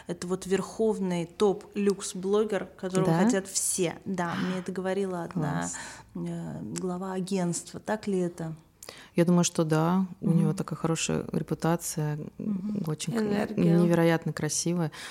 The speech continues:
Speaker 2: А мы, кстати, когда-то пытались, э, Снежане как блогеру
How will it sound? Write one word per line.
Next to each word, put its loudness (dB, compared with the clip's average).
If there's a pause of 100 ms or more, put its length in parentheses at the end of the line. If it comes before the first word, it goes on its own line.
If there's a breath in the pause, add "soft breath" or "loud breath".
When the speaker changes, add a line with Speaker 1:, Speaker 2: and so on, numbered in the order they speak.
(100)
Speaker 2:
А 4
мы, 6
кстати, -2
когда-то 0
пытались, 0
э, -2 (1000 soft breath)
Снежане -2
как -4
блогеру 2